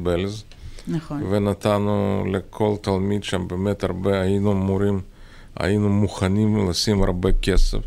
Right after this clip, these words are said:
Speaker 1: שילמדו לימודי ליבה, ומה עשה נתניהו? בא ואמר, "תקבלו אותם כספים בלי ללמוד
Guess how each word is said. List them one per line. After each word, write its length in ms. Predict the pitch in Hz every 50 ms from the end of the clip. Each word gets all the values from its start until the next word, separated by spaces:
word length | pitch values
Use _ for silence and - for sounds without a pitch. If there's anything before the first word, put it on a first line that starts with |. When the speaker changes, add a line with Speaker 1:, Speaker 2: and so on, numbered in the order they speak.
| - - - - - - - - -
Speaker 1:
שילמדו 520 | - - 104 95 95 98 92 92 104 110
לימודי 520 | 104 98 95 90 90 90 90 101 98 95 95
ליבה, 440 | 95 90 87 80 85 95 98 104 - -
ומה 320 | 90 87 90 92 98 104
עשה 220 | 101 95 - 107 107
נתניהו? 760 | 101 98 95 - - 95 92 98 101 104 110 123 131 135 139 139 - - - - - - - - - - - -
בא 280 | 101 101 107 113 120 117
ואמר, 300 | 113 113 110 117 113 117 110 - -
"תקבלו 480 | - 120 - - 104 101 107 120 127
אותם 400 | 123 117 110 110 - 123 131 127 123
כספים 500 | - - 117 104 - - 131 135 127 113
בלי 180 | 107 113 123 120
ללמוד 360 | 117 113 110 110 110 101